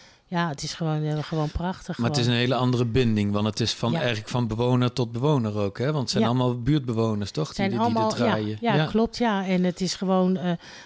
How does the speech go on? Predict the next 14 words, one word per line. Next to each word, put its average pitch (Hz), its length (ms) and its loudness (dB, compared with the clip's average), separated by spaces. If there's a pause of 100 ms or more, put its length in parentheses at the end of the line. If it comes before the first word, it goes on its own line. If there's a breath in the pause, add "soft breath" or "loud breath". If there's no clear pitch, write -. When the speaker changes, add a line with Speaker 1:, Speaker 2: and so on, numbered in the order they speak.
(280 loud breath)
Speaker 1:
het - 280 -8
maakt 226 280 4
ons 202 140 4
helemaal 214 440 4
niet 196 160 4
uit 208 300 2
van, 185 340 0
eh, 175 180 0 (340 loud breath)
of 190 200 -2
we 180 120 0
maar 175 200 0
één 226 220 4
straat, 202 580 0
hè. 220 220 2